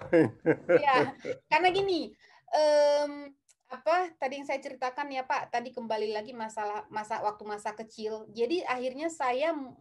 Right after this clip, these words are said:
Speaker 2: memulai di film itu saya udah usia berapa ya waktu itu? Tiga puluh dua kalau nggak salah. Itu dua ribu sebelas gitu. Jadi, eh, ada race yang harus saya,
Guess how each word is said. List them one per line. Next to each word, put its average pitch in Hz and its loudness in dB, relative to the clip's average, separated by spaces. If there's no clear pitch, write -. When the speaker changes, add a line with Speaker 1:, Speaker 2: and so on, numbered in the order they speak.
Speaker 2:
memulai 247 0
di 240 -8
film 240 -2
itu 233 -10
saya 285 -2
udah 240 -2
usia 233 -2
berapa 220 -4
ya 202 -2
waktu 190 -8
itu? 180 -14
Tiga 214 -4
puluh 220 -10
dua 208 0
kalau 196 -4
nggak 185 -6
salah. 185 -4
Itu 247 -14
dua 202 -2
ribu 190 -10
sebelas 190 -6
gitu. 170 -14
Jadi, 269 -10
eh, 247 4
ada 277 6
race 262 4
yang 254 -4
harus 240 -2
saya, 226 0